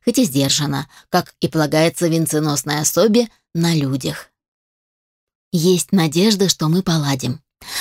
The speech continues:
Зато его сестра с красивым именем Аврора была недружелюбнее, чем тот самый крейсер в момент знаменитого залпа.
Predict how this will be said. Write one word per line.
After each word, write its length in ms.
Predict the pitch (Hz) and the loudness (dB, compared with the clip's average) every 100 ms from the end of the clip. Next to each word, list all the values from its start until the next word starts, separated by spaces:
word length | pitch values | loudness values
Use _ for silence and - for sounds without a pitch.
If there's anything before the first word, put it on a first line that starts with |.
| - - | -10 -4
Зато 260 | 190 247 339 | 0 2 2
его 160 | 320 | 2
сестра 580 | 302 330 - 240 202 180 | 0 0 0 2 4 2
с 80 | 175 | 0
красивым 640 | - 185 - 196 185 175 - | -2 -2 0 0 0 0 0
именем 460 | 185 175 165 156 - | 0 2 0 -2 0
Аврора 800 | 165 151 160 247 370 185 139 - _ _ _ 185 | -2 0 2 2 2 0 -4 -12 _ _ _ 0
была 440 | 220 254 254 240 - | 2 4 2 0 0
недружелюбнее, 960 | 226 208 220 208 208 226 208 220 214 | 0 2 0 2 2 2 2 2 2
чем 260 | - 196 196 | 2 0 0
тот 160 | 190 | -2
самый 320 | - 185 190 190 | 0 2 2 0
крейсер 600 | 156 151 151 - 151 - | 0 0 0 -2 -6 -6
в 100 | 151 | -2
момент 480 | 165 160 156 151 - - | 0 2 0 -2 -6 -4
знаменитого 680 | 151 170 156 143 135 147 | 0 2 2 0 -2 -2
залпа. 460 | 139 139 135 147 | 0 0 -2 -6